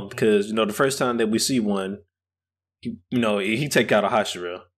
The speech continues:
Speaker 2: even though it wasn't like he took him out flawlessly or without effort, but he took out a Hashira. And then, like I said, just, just that whole ending climax with him and with,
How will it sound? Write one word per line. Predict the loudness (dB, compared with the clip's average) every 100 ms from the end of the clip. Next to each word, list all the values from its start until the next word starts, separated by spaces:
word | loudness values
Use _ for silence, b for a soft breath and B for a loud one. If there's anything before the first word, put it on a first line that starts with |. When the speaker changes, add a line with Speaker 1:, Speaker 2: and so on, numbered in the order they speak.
| -4
Speaker 2:
even | -2 2 4
though | 4
it | 2 2
wasn't | 2 0 0
like | 0 0
he | -2
took | -2 -2
him | -2
out | -2 -2
flawlessly | 0 2 0 -2 -2
or | -2 -2 -2
without | -2 -2 0
effort, | -2 -2 -6
but | -6 -4
he | 0
took | 0 0
out | -2
a | 0
Hashira. | 0 -2 -4 -4
And | -4
then, | -2
like | -2 -2
I |
said, | 0 -2 0
just, | -4 -2
just | -2 2
that | 2 2
whole | 2 4 2 0
ending | -2 -2 -2
climax | -2 -2 -4 -6 -8 -12 B B B B
with | -2 -2 2
him | 2 2
and | 0 -4 -4
with, | -2 -2